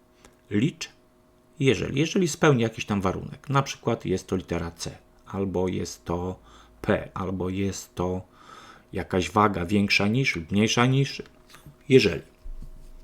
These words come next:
Jak to zrobić? Rozpoczynamy od znaku równa się i zaczynamy pisać licz. No i mamy licz, jeżeli.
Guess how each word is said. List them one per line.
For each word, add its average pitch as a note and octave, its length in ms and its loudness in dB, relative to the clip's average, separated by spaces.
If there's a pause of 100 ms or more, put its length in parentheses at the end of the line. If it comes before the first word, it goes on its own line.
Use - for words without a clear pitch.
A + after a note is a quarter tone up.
(480)
Jak C#3+ 180 4
to A2 80 2
zrobić? E2+ 400 -4 (640)
Rozpoczynamy - 640 2
od F2 80 -4
znaku E2+ 320 -2
równa D3 260 6
się D#3 260 -2 (2000)
i C3+ 80 4
zaczynamy G#2+ 400 4
pisać - 480 -6 (180)
licz. G2 320 -2 (1400)
No G2 200 -2
i C#3 100 4
mamy D3+ 300 0 (360)
licz, G2+ 400 -4 (540)
jeżeli. A2 500 2